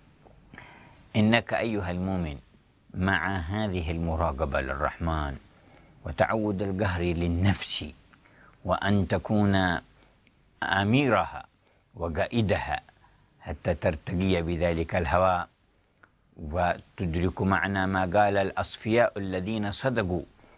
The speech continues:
مع الله تبارك وتعالى في الوفاء بعهده واتباع نبيه وتزكية نفوسهم بما خلفه فيهم هذا النبي. فصار يقول أحدهم: "الحمد لله نفسي قد عرفت لها،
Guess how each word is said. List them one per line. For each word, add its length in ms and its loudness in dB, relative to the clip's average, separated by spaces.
مع 240 2
الله 360 2
تبارك 480 -2
وتعالى 680 0
في 100 -10
الوفاء 540 -4
بعهده 540 -2
واتباع 560 0
نبيه 560 0
وتزكية 580 0
نفوسهم 680 0
بما 220 2
خلفه 520 0
فيهم 300 -8
هذا 220 -6
النبي. 540 -2
فصار 360 0
يقول 500 -2
أحدهم: 400 -4
"الحمد 420 -2
لله 520 0
نفسي 480 -2
قد 240 0
عرفت 440 -2
لها، 440 -2